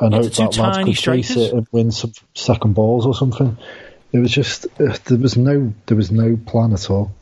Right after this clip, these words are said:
Speaker 1: It was just hopeless. I feel so <laughs> desperately in despair at the minute.
Speaker 2: Yeah, exactly.
Speaker 1: Uh, just really, really poor. Really poor.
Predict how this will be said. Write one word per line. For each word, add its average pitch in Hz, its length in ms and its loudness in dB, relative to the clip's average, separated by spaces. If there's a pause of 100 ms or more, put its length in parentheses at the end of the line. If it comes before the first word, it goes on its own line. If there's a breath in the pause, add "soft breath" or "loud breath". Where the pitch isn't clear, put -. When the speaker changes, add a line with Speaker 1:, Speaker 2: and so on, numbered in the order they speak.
Speaker 1:
It 104 140 2
was - 120 -2
just - 300 -4
hopeless. - 580 0 (1000 loud breath)
I - 60 4
feel 123 280 4
so 135 440 0 (140)
<laughs> - 160 -20
desperately 123 560 -2 (180)
in 110 200 2
despair 107 460 0 (140)
at - 60 -4
the 110 60 2
minute. 113 300 2
Speaker 2:
Yeah, 175 380 -2
exactly. 143 540 0
Speaker 1:
Uh, 104 180 2 (220)
just - 220 -4 (160)
really, 110 320 4
really 92 240 2
poor. 92 360 -4 (200)
Really 92 360 2
poor. 87 280 -2